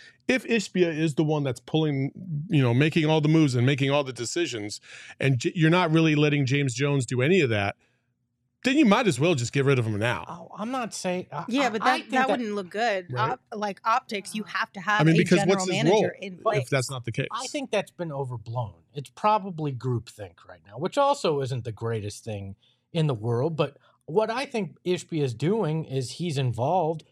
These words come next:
Speaker 2: because he wants to know how James Jones operates. He wants to,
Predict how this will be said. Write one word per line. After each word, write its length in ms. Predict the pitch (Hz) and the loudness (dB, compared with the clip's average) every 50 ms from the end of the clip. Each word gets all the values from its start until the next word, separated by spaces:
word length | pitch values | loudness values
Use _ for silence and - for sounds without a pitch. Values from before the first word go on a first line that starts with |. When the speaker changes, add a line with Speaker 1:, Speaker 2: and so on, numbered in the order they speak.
| _ _ | _ _
Speaker 2:
because 240 | - 120 - 180 156 | -8 -4 -4 -2 -2
he 80 | 180 180 | -2 -2
wants 380 | 156 160 165 190 226 - - | -2 -2 -2 -4 -4 -8 -8
to 100 | - 185 | -6 -4
know 180 | 143 127 127 117 | -2 -2 0 0
how 160 | 110 117 120 113 | 0 0 -2 -2
James 380 | 104 117 120 120 120 110 101 | -2 -2 -2 -2 -2 -4 -6
Jones 320 | - - 120 113 107 101 110 | -6 -6 -6 -6 -6 -6 -8
operates. 600 | 104 101 101 95 - 98 98 92 87 80 - - _ - _ _ _ | -6 -6 -8 -8 -10 -12 -12 -12 -14 -16 -20 -20 _ -20 _ _ _
He 160 | _ - 190 | _ -2 0
wants 460 | 175 143 139 151 165 208 240 233 - - | 0 0 0 0 0 0 -2 -4 -6 -8
to, 360 | - 175 156 139 135 123 | -4 -2 -2 -2 -2 -6